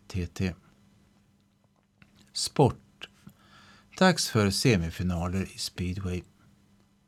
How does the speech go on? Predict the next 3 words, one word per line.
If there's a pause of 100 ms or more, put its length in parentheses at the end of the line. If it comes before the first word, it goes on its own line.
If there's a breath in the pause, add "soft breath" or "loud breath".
(880)
Nu
börjar
semifinalerna